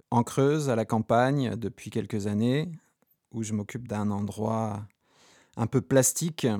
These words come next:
dans lequel, euh, s'organisent toutes sortes de choses autour de, du théâtre et de la voix. L'endroit, euh, dont je m'occupe en Limousin s'appelle La Voselle.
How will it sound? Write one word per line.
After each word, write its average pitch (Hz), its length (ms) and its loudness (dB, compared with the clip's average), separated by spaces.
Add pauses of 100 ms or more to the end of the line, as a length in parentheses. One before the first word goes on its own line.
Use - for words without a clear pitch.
(120)
dans 104 320 -4
lequel, 117 480 2
euh, 101 400 0 (760)
s'organisent 110 580 -2
toutes - 200 -14
sortes 104 300 -6
de 101 80 -6
choses 104 260 -6
autour 104 300 -8
de, 98 260 -6 (680)
du 107 100 -6
théâtre 110 460 -2
et 101 140 -2
de 98 120 -4
la 95 100 -4
voix. 107 300 -4 (440)
L'endroit, 107 600 -4
euh, 92 240 -8 (220)
dont 113 160 -4
je 110 120 -4
m'occupe 113 420 -6 (140)
en 113 100 -4
Limousin 117 460 0
s'appelle 123 360 -2
La 117 100 2
Voselle. 127 480 -2